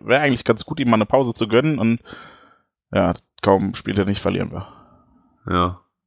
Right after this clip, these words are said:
Speaker 2: wohl wahr. Ähm, ja, da kann man, also ich habe ja a-, eingangs gesagt, da, da geht man vielleicht von der anderen Seite an, oder ist, ist die Vertragsverlängerung halt anderweitig zu bewerten. Ähm, vielleicht auch, und das hat Volker hier dann,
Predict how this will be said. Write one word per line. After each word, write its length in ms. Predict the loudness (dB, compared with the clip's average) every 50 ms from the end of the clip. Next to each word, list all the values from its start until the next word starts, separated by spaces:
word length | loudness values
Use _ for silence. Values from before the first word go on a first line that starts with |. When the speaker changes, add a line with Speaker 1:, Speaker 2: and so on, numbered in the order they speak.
| _ 0
Speaker 2:
wohl 200 | 2 4 4 4
wahr. 240 | 2 -2 -4 -8 _ -20 -20 -20 -18 -18 -18 -20 -20 -20 -20 -12 -4
Ähm, 560 | 0 4 4 6 6 4 2 -2 -6 -8 -10 -14 _ _ _ _ _ -16
ja, 540 | -6 0 2 4 6 6 4 2 0 -8 -8
da 240 | -2 2 4 4 4
kann 240 | 2 2 2 2 4
man, 300 | 4 4 2 0 -2 -2
also 140 | -2 0 2
ich 60 | 2
habe 160 | 2 4 4
ja 100 | 4 4
a-, 140 | 2 0 0 0
eingangs 320 | 0 2 2 0 0 0
gesagt, 280 | 0 0 0 0 0 0
da, 100 | -2 -2
da 200 | 0 -2 -2 -2
geht 220 | -2 -2 -2 -2
man 240 | 0 -2 -2 -4 -6 -14 -18 -18 -18 -18 -18
vielleicht 340 | -12 -6 -2 -2 -2 -2 -2
von 120 | -4 -2
der 100 | -2 0
anderen 240 | 0 2 2 2 2
Seite 320 | 4 2 2 4 2 2
an, 240 | 2 2 2 0 -2
oder 440 | -4 -2 -2 0 0 0 0 -2 -4 -6
ist, 180 | -8 -6 -2
ist 380 | 0 0 0 0 -4 -6 -6 -8
die 60 | -8
Vertragsverlängerung 840 | -6 -6 -4 -2 -2 -2 -2 -2 -4 -2 -2 -2 -2 -2 -4 -4 -2
halt 500 | -2 -2 -4 -6 -12 -16 -16 -16 -16 -18 _
anderweitig 580 | -8 -4 0 2 2 4 4 4 2 0 -2 -10
zu 120 | -8 -8 -6
bewerten. 480 | -6 -4 0 2 2 2 2 0 -4 -12 -16 -20 -20 -20 -20 -20 -20 _ -8
Ähm, 380 | -4 -4 -2 -2 -4 -6 -8 -10 -12
vielleicht 460 | -8 -2 2 4 6 6 6 6 6 6
auch, 340 | 6 6 6 4 2 2
und 320 | 2 2 0 -2 -4 -2 -2
das 140 | -2 0 -2
hat 140 | -2 -2
Volker 320 | -2 0 0 0 2 0 0
hier 180 | 2 2 2
dann, 340 | 2 2 0 -2 -4 -8 -8